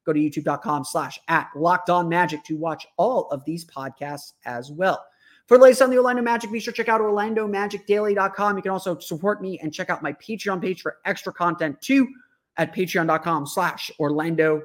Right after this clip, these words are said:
Magic Hub. Thank you again for all of your support. The Locked On Podcast Network has launched the first ever national sports twenty-four seven streaming channel on YouTube.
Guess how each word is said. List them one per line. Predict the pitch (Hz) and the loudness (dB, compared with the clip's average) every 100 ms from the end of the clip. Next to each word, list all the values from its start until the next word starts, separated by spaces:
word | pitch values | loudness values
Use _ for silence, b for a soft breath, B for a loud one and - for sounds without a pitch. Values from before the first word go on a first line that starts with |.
| - | -2
Magic | 160 151 151 180 | -2 0 -2 -2
Hub. | 180 180 | -2 -2
Thank | 180 170 | -6 -4
you | |
again | 160 185 175 143 _ _ _ _ _ | -2 0 0 -4 _ _ _ _ _
for | 190 - | -2 2
all | 175 156 131 - | 4 4 2 -6
of | 143 135 | -6 -4
your | 135 | -4
support. | 127 - 147 135 - _ _ _ _ _ _ _ _ _ _ _ | -6 -8 -6 -6 -8 _ _ _ _ _ _ _ _ _ _ _
The | 165 185 | -4 2
Locked | 180 226 226 | 6 6 6
On | 226 220 | 4 4
Podcast | 226 220 208 202 | 4 4 4 2
Network | 220 220 - b b b b b | 4 4 2 b b b b b
has | - 180 | -4 0
launched | 196 202 | 0 -2
the | - | -2
first | 202 196 | -2 2
ever | 185 | 0
national | 180 175 165 | 2 -2 -2
sports | - 165 - | -6 -6 -8
twenty-four | - 202 202 165 | -8 -8 -6 -6
seven | 170 147 | -4 -4
streaming | 143 185 180 | -6 -6 -6
channel | 160 160 151 | -4 -4 -4
on | 147 135 208 | -6 -6 -2
YouTube. | 202 - 202 | -2 -2 -4